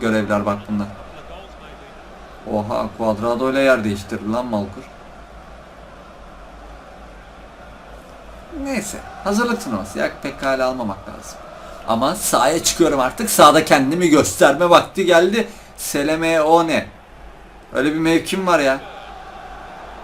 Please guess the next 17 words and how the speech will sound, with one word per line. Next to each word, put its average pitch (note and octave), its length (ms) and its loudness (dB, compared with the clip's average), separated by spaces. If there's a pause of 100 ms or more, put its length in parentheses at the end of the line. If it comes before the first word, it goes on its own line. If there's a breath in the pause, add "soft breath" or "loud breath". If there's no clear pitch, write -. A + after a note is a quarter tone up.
(260)
S - 380 -12
L A2+ 440 -2
M A2 260 -2
O. G#2+ 200 -6 (2250)
Herhalde C3+ 380 -2
sol C3+ 300 -4
taraftaki C#3+ 600 -4
ofansif C#3 520 -4
orta C3+ 240 -6
saha D#3+ 260 -6
mı D#3+ 120 -4
oluyor? A2+ 300 -2
Ne A#2+ 180 -2
oluyor? A#3 260 -6 (1300)
Umarım C#3+ 360 2
odur G3 220 2
hoca. D3 320 0